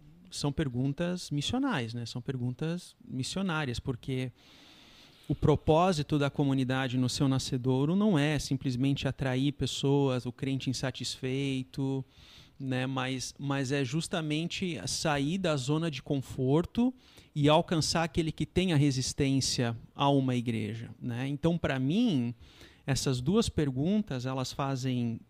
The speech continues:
que são a per-, quais são as perguntas, né? Se Deus deseja uma nova igreja em Campinas,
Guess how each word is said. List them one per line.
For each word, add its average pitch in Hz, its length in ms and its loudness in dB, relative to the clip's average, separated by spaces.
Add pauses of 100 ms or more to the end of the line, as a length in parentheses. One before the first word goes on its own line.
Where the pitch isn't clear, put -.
(160)
que 139 120 -4
são 135 260 -2
a 127 80 0
per-, 139 160 0
quais 147 240 4
são 147 120 4
as 139 100 2
perguntas, 131 520 0
né? 127 140 0
Se - 140 -4
Deus 147 200 2
deseja 147 400 0
uma 135 160 2
nova 131 240 2
igreja 127 320 2
em 120 40 2
Campinas, 127 720 -2